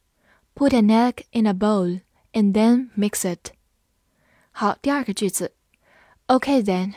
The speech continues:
let's get started. 那么好吧，我们开始吧。这里的then就表示那么，一般放在一个句子的开头或者结尾，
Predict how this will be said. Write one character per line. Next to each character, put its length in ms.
let's 260
get 180
started. 520
那 120
么 80
好 200
吧， 260
我 100
们 100
开 220
始 200
吧。 240
这 200
里 100
的 160
then 500
就 200
表 220
示 340
那 220
么， 200
一 80
般 180
放 220
在 180
一 80
个 100
句 160
子 140
的 80
开 260
头 300
或 140
者 120
结 220
尾， 300